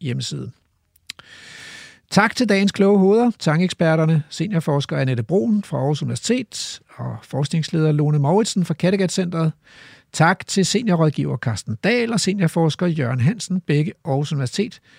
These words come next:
for at perspektivere livet under overfladen. Programmet blev bjerget igennem lydhavet af producerne Emma Holtet og Andrew Davidson. Og vi runder af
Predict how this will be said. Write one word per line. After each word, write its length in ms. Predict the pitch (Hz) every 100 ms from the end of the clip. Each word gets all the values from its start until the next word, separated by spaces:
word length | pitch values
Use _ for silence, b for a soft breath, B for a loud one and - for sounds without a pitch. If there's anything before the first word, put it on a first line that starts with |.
| b
for 180 | _ -
at 80 | 147
perspektivere 720 | - 147 139 - - 143 160
livet 320 | 160 139 185 156
under 340 | 143 117 120 - -
overfladen. 560 | 120 113 131 131 117 - _ _ B B B -
Programmet 480 | - 156 196 240 233
blev 160 | 226
bjerget 500 | 185 175 156 202 262
igennem 340 | 233 196 233 214
lydhavet 760 | 190 233 196 190 214 190 165 - _
af 240 | 165 156 127 _ _ -
producerne 540 | 151 175 175 202 185
Emma 140 | 185 147
Holtet 340 | 147 226 196
og 200 | - 165
Andrew 240 | 156 156 165
Davidson. 540 | 180 147 - 160 139 b b b b b b b
Og 360 | - 139 139 139
vi 120 | 165 214
runder 280 | 214 202
af 360 | 170 160 - -